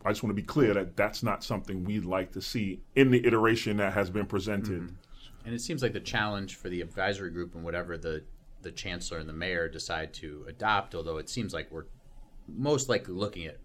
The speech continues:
Speaker 2: many months of conversation, which is probably needed in a much more public format than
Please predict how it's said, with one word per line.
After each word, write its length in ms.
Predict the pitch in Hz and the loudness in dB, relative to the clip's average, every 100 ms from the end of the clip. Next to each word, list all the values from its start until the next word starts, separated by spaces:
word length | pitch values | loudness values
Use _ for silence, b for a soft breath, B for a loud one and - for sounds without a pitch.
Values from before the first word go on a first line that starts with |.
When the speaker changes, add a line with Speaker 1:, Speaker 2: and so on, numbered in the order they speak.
| 90 | -6
Speaker 2:
many 260 | 98 98 | -4 -4
months 380 | 90 98 98 - | -2 -2 -4 -6
of 160 | 80 - | -12 -10
conversation, 640 | 98 82 80 151 135 98 | -8 -8 -4 -2 -2 -4
which 220 | 85 - - - - | -10 -12 -18 -20 -18
is 100 | - | -14
probably 420 | - - 98 87 82 | -8 -4 -4 -4 -2
needed 380 | 110 113 92 | 0 2 0
in 160 | 85 82 | -4 -8
a 40 | |
much 260 | 82 87 - | -6 -8 -6
more 100 | 85 | -8
public 340 | - 95 85 - | -4 -4 -4 -8
format 420 | 113 113 98 92 | -4 -2 -2 -2
than 320 | 90 85 87 | -4 -4 -8